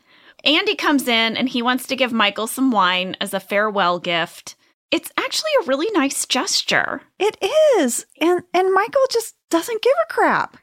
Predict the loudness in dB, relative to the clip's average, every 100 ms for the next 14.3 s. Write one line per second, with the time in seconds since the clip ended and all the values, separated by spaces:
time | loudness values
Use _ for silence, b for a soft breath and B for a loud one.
0 | _ _ 0 0 0 0 0 0 -2 -2
1 | 2 2 2 -2 -2 -8 -4 -4 -4 -4
2 | -2 -2 -2 -2 -4 -4 -4 0 0 0
3 | -6 -6 -6 -6 -12 _ _ -4 0 0
4 | 0 -2 -6 _ _ _ _ _ _ _
5 | -2 0 -2 _ _ _ _ _ _ -12
6 | -6 -4 -2 -4 -6 _ -12 -4 -2 0
7 | -2 -2 -2 -2 -2 -2 -2 2 0 2
8 | 0 0 -2 -4 -4 -4 -4 -4 -6 -12
9 | _ _ -6 0 0 0 2 2 0 -2
10 | 0 0 0 -4 -14 _ -8 -6 -2 0
11 | 0 -2 -6 _ _ 0 0 2 0 0
12 | 2 2 2 2 0 0 -4 -4 -6 -4
13 | -4 -2 -2 -2 -4 -4 -2 0 0 0
14 | 2 4 4